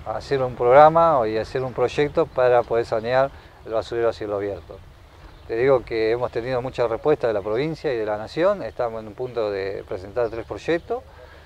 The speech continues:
eh, estamos trabajando para generar fondos para poder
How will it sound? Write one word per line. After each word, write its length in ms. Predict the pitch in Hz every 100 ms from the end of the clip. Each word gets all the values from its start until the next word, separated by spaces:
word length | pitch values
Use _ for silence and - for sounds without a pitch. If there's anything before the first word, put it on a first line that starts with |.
| - -
eh, 560 | 107 101 101 101 101 101
estamos 320 | - 123 113
trabajando 600 | 110 107 101 131 135 113
para 840 | 101 101 101 101 104 104 98 104 101 -
generar 340 | 107 107 117
fondos 400 | 113 127 135 123
para 760 | - 101 98 98 - - - - - _ - - - _ - - - _
poder 680 | - 107 120 110 104 101